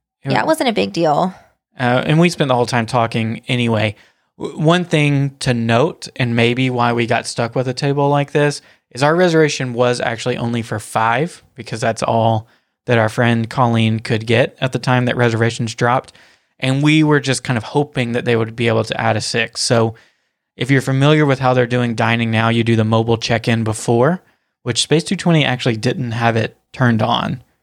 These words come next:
Speaker 1: the mobile check-in. We had to go
Speaker 2: You had to
Speaker 1: physically.
Speaker 2: talk to a human, yeah.
Speaker 1: Um, but a lot of times you can add one or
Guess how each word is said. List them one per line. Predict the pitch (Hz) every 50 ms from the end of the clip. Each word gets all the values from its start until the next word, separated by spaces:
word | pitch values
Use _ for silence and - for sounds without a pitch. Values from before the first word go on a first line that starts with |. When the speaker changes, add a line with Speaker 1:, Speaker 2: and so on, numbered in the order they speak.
| _ _ _ _ _ _ _ _ -
Speaker 1:
the | 120 110
mobile | 113 113 107 107 104
check-in. | 104 - 117 110 - - - - - - 135 - _ _ _ _ _ _ _ _ -
We | 127 120 113
had | 117 117 110
to | 113
go | 107 - 120 113
Speaker 2:
You | 104
had | -
to |
Speaker 1:
physically. | - 120 110 101 - - - 120
Speaker 2:
talk | 110 175 - - -
to | 185 165
a | 180
human, | - 170 165 156 160 180 175
yeah. | 170 156 147 185 185 175 - _ _ _ -
Speaker 1:
Um, | 139 131 123 120 117 117 117 117 - - _ _ _ _ _ _
but | - 135
a | 131 139
lot | 151 170 170 170
of | 165
times | 185 170 156 127 127
you | 127 123
can | - - 123 117 113 110 104 107 - -
add | - 113 110 110 113 113 113 117 120 123 - - -
one | 123 120 123 123 120 117 117 117 113 113 110
or | 107 107 104